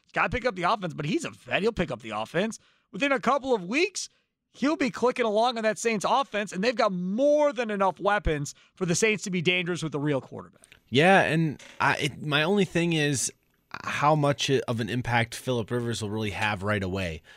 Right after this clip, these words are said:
Speaker 2: because
Speaker 1: It'll
Speaker 2: there's
Speaker 1: take a couple
Speaker 2: going to
Speaker 1: weeks.
Speaker 2: be, right, it's
Speaker 1: Yeah.
Speaker 2: gonna take a couple weeks.
Speaker 1: Sure.
Speaker 2: They'll probably have to do some shenanigans with Taysom Hill at quarterback and
Speaker 1: Oh,
Speaker 2: throw in Phillip Rivers in
Speaker 1: nonsense.
Speaker 2: a couple different
Speaker 1: That stuff
Speaker 2: situations.
Speaker 1: drives me nuts.
Speaker 2: Taysom Hill is going to be the quarterback of the Saints this Sunday.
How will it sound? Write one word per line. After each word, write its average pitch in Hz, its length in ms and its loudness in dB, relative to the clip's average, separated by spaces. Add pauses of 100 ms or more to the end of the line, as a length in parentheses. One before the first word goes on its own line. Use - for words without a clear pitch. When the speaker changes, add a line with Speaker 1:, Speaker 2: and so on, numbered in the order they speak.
(120)
Speaker 2:
because 107 180 -4
Speaker 1:
It'll - 100 2
Speaker 2:
there's 254 120 4
Speaker 1:
take - 20 -8
a 151 80 0
couple 131 100 4
Speaker 2:
going 147 160 4
to 143 80 2
Speaker 1:
weeks. 127 100 -2
Speaker 2:
be, 120 220 0
right, 147 260 6
it's 120 120 0
Speaker 1:
Yeah. 151 100 2
Speaker 2:
gonna 147 100 2
take 143 200 0
a 143 40 -4
couple 135 300 0
weeks. 127 280 2
Speaker 1:
Sure. - 220 0 (200)
Speaker 2:
They'll 135 100 2
probably 143 380 4
have 135 160 4
to 135 100 -4
do 123 380 2 (280)
some 131 320 0
shenanigans 123 720 0
with 117 140 -4
Taysom 120 400 -4
Hill 113 240 -4
at 110 100 -8
quarterback 110 640 -2
and 185 80 2
Speaker 1:
Oh, 160 280 2
Speaker 2:
throw 120 220 4
in 120 100 -2
Phillip 123 360 0
Rivers 113 200 2
in 120 60 0
Speaker 1:
nonsense. 110 200 -2
Speaker 2:
a 110 60 -2
couple 107 300 -2
different 98 300 0
Speaker 1:
That 110 100 0
stuff 101 120 -4
Speaker 2:
situations. 107 400 0
Speaker 1:
drives - 40 -16
me - 140 -14
nuts. - 240 -8
Speaker 2:
Taysom 220 300 8
Hill 185 220 8
is 147 100 4
going 151 220 4
to 139 40 2
be 139 60 6
the 123 100 0
quarterback 110 460 2
of 98 80 -2
the 98 60 -4
Saints 92 320 -4
this 85 160 -8
Sunday. - 380 -12